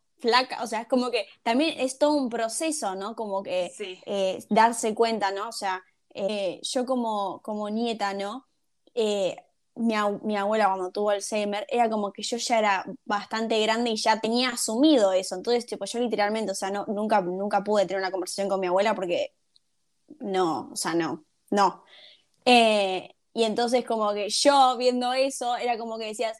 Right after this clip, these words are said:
Speaker 1: "Pero, flaca, o sea, no, no, no se acuerda, o sea, el pobre, pobre hombre no se acuerda lo que, lo que le dijiste o no entiende o,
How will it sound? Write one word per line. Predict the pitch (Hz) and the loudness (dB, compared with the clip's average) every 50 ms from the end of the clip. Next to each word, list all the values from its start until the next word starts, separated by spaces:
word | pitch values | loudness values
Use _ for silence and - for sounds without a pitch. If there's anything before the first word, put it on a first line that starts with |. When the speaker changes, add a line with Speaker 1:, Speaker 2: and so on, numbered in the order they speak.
| _ _ _ _ _ _ _ _ _ | _ _ _ _ _ _ _ _ _
Speaker 1:
"Pero, | - 233 226 208 - - _ _ - | -12 -8 -8 -8 -10 -12 _ _ -2
flaca, | 254 262 262 247 254 208 208 | 0 0 0 0 0 -2 -2
o | |
sea, | 208 240 226 202 185 - _ _ _ _ _ _ _ _ _ _ - | -2 -2 -2 -2 -2 -4 _ _ _ _ _ _ _ _ _ _ -12
no, | - 208 214 214 208 - - _ _ - - | -10 -8 -6 -8 -8 -10 -14 _ _ -18 -12
no, | - 208 208 214 | -8 -6 -2 0
no | 226 254 | 2 4
se | 262 233 | 4 4
acuerda, | 208 - 320 294 220 160 - - - | 6 6 6 6 6 4 -2 -10 -10
o | |
sea, | - - 208 | -8 -6 -6
el | 202 208 | -4 -2
pobre, | 208 226 233 240 220 208 - _ - 214 | 0 0 2 2 0 -2 -4 _ -10 -2
pobre | - 226 240 240 240 247 | 0 2 4 4 4 4
hombre | 262 277 277 262 233 | 4 2 2 2 2
no | 220 226 | 0 -2
se | 214 - | -6 -8
acuerda | 214 202 - 254 262 254 | -6 -2 0 2 2 2
lo | 226 202 | 2 0
que, | 190 196 196 190 185 202 | -2 -4 -6 -6 -4 -2
lo | 202 202 - | -2 -2 -2
que | 208 202 | -4 -4
le | 202 202 202 | -2 -2 -2
dijiste | 202 208 - 254 247 233 - - 269 269 | -2 -2 -2 -2 -4 -4 0 4 4 6
o | 240 208 208 202 196 | 6 6 4 2 2
no | 202 202 208 | -2 -4 -4
entiende | 214 220 208 220 240 233 233 240 254 254 254 240 214 | -2 -2 -2 -2 -2 -2 -2 0 0 0 0 2 2
o, | 196 | 2